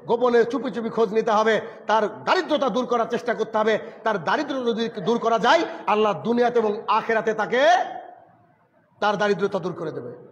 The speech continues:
আখেরাতে তো টাকা পয়সা লাগবে না রে ভাই, ওখানে কি লাগবে? ওখানে নেকি আল্লাহ দিয়ে দেবে।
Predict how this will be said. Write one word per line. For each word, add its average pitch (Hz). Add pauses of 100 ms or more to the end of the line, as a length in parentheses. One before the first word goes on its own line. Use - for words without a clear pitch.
(200)
আখেরাতে 220
তো 233
টাকা 226
পয়সা 214
লাগবে 202
না 190
রে 185
ভাই, 170 (300)
ওখানে 214
কি 220
লাগবে? 233 (220)
ওখানে 214
নেকি 214
আল্লাহ 190
দিয়ে 165
দেবে। 131